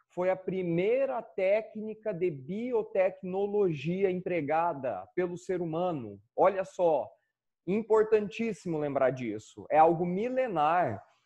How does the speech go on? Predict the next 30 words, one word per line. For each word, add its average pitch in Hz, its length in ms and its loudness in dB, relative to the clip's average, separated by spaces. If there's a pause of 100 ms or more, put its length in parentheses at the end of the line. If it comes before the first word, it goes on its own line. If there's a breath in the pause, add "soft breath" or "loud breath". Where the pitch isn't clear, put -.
(440)
"Ah, 277 220 8
professor, 254 240 2
mas 220 120 4
o - 20 -6
que 254 100 0
que 262 80 -2
isso 240 140 -4
tem 247 80 4
a 233 40 4
ver 220 140 8
com 220 80 6
a - 20 8
biotecnologia?" 196 840 6
Ué, 220 180 12
biotecnologia 180 1500 6
é 202 140 10
o 214 180 8
uso 254 340 2
de 196 200 0
outros 226 680 6
seres 175 400 6
vivos, 165 520 0
é 160 40 10
o 156 160 6
uso 214 240 0
de 180 140 -2
micro-organismos, 190 1400 4
de 156 120 4
agentes 180 680 2
biológicos 165 1300 4